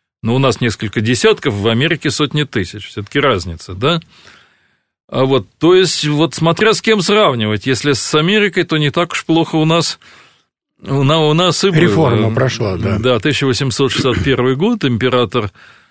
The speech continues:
Speaker 1: Александр второй решился. До этого многие понимали, что крепостничество безнравственно. И Екатерина Великая понимала, но только усилила крепостничество, потому что,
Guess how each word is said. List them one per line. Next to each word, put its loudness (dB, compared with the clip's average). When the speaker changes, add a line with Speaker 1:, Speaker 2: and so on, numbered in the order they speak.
Speaker 1:
Александр 0
второй 2
решился. 0
До 2
этого 4
многие 2
понимали, 2
что 0
крепостничество 0
безнравственно. 0
И 0
Екатерина 0
Великая 2
понимала, 2
но 0
только 0
усилила 2
крепостничество, -2
потому -2
что, -2